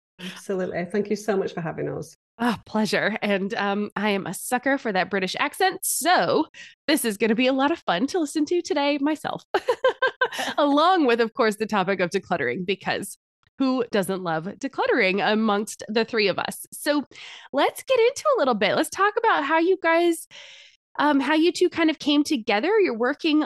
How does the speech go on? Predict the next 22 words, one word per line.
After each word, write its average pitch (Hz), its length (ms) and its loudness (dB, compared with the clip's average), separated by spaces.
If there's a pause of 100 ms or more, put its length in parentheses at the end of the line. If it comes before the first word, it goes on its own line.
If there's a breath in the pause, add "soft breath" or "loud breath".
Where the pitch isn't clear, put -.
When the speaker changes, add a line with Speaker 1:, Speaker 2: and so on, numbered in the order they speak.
Speaker 2:
um, 233 340 2
in 254 120 2
this 247 160 0
business 226 380 0
together. 202 640 -2
So 403 180 -6
let's 403 180 -4
talk 415 300 -4
about 392 380 0
a 302 80 -2
little 311 260 -2
bit 311 180 -2
about 262 640 0 (180)
that. 220 320 2
I 269 100 4
don't 262 120 2
know 233 100 2
how 208 180 -2
you 254 160 -2
guys 220 260 0
wanna, 208 300 0 (460 loud breath)
uh, 196 220 2